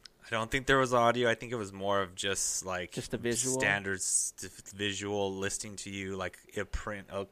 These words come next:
Speaker 1: better printout of what you were seeing on the placard if you
Speaker 2: Oh,
Speaker 1: wanted
Speaker 2: okay.
Speaker 1: to,
Speaker 2: Got it, got it.
Speaker 1: something
Speaker 2: I mean,
Speaker 1: like
Speaker 2: it's
Speaker 1: that.
Speaker 2: still not
Speaker 1: Like, you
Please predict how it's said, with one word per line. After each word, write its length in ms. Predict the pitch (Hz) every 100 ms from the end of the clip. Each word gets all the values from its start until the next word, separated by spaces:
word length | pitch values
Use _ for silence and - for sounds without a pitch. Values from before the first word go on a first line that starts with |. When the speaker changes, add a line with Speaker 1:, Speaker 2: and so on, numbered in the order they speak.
| 113
Speaker 1:
better 320 | 135 135 127
printout 460 | - 120 110 107
of 120 | 98 95
what 180 | 98 -
you 60 |
were 80 | 95
seeing 180 | - 101
on 60 |
the 60 | 92
placard 320 | - 98 95
if 60 | 139
you 40 | 143
Speaker 2:
Oh, 240 | 143 135 127
Speaker 1:
wanted 100 | 90
Speaker 2:
okay. 260 | 90 113 113
Speaker 1:
to, 60 | -
Speaker 2:
Got 220 | 113 107
it, 100 | 98
got 180 | 107 101
it. 140 | 98 -
Speaker 1:
something 260 | - -
Speaker 2:
I 40 | 90
mean, 40 |
Speaker 1:
like 80 | 285
Speaker 2:
it's 80 | -
Speaker 1:
that. 60 | -
Speaker 2:
still 140 | 320
not 200 | 277
Speaker 1:
Like, 20 |
you 60 | 143